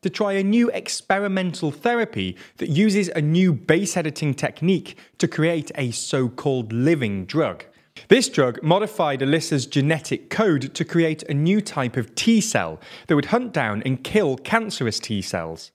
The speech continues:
While cancer cells were spotted at her three-month checkup, Alyssa's two most recent checkups have been all clear. We very much wish Alyssa all the best and hope that this new therapy continues to prove successful.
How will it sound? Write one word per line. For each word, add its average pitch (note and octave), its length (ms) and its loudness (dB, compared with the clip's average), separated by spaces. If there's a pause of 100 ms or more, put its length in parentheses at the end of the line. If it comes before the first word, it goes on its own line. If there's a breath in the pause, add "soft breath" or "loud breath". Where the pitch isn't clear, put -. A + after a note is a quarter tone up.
(600 loud breath)
While A3+ 180 4
cancer A#3+ 340 0
cells D3 320 -2
were E3 280 2
spotted A#2 440 -2
at - 120 -2
her C3 100 -4
three-month B2 480 0
checkup, - 500 0 (160 loud breath)
Alyssa's F#3 480 2
two G#3 240 2
most F#3+ 300 2
recent F3+ 480 2
checkups - 540 -6
have B2+ 240 -6
been C#3+ 260 2
all F#2+ 220 -2 (100)
clear. G2+ 400 -2 (340)
We D#3 140 8
very F3+ 340 4
much - 280 -4
wish A#2+ 340 0
Alyssa B2 500 -2
all D3+ 220 0
the D3+ 80 -2
best - 500 -6
and D3 280 -2
hope D3 240 -2
that C3 180 -4
this C#3+ 260 -4
new C#3+ 200 2
therapy E3 680 -4 (280 soft breath)
continues A2+ 800 -2
to - 100 -8
prove F#2+ 340 -6
successful. - 800 -8